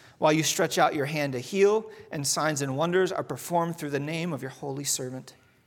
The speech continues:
Jesus." So they're calling God to see their circumstances, right? Look upon their threats. "God, we want you to hear us. Don't neglect us."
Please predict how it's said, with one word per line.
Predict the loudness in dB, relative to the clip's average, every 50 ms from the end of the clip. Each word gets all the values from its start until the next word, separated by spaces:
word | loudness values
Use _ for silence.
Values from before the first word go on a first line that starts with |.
| _ -16
Jesus." | -14 -12 -12 -12 -12 -12 -12 -12 -12 -14 -16 _ _ _ _ _ _ _ _ _ _ _ _ _ _ _ _ _ _ _ _ _ _ _ _ _ _ _ _ _ -20 _ _ _ _ _ _ -2
So | 2 4
they're | 6 6 4
calling | 4 6 6 8 8 8 6 6 4 4
God | 6 6 8 8 8 6 4
to | 0 -4 -4 -6 -8 -14 -20 -20 -20 _ -2
see | 2 4 4 4 4 4 2 4 4 6
their | 6 6 4
circumstances, | 4 4 4 4 4 2 0 0 0 0 0 0 2 4 4 4 6 6
right? | 6 6 6 4 0
Look | 4 6 6 6 4 2
upon | -4 -2 2 2 4 4 4 6
their | 6 6 6
threats. | 4 0 0 4 6 6 6 6 2 0 0 0 -2 -4 -8 -18 -20 -20 -20 -20 -10 _ 4
"God, | 6 6 6 6
we | 4
want | 4 4 2 2
you | 2 2
to | 2
hear | 2 0 2 4 6 8 8 6
us. | 6 2 2
Don't | 4 4 4 4 4
neglect | 0 0 0 0 2 4 6 4 4 2 0 0
us." | 2 4 4 4 2 2 0 0 -2 -4